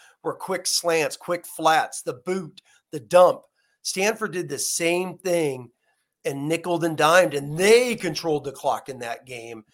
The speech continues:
And Notre Dame just did not get off the field on third downs on defense that night.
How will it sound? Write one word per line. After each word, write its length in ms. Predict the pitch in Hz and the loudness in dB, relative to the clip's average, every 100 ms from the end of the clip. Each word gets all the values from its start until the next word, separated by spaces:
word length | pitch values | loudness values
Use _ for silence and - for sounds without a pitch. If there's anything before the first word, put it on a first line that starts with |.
| _ _ _ | _ _ _
And 160 | 147 135 | -8 -4
Notre 240 | 147 156 | -2 0
Dame 240 | 147 165 160 | 2 2 0
just 220 | 135 - | -8 -10
did 160 | 131 | -10
not 280 | 131 135 139 | -4 -4 -2
get 120 | 143 | 0
off 180 | 139 135 | 0 0
the 80 | 135 | -4
field 340 | - 147 143 | -8 -4 -4
on 160 | 123 113 | -4 -6
third 220 | 131 120 | -10 -8
downs 320 | 127 131 131 | -2 0 0
on 160 | 117 113 | -4 -10
defense 420 | 127 139 117 104 | -12 -8 -8 -6
that 200 | 107 107 | -10 -8
night. 220 | 117 110 | -10 -12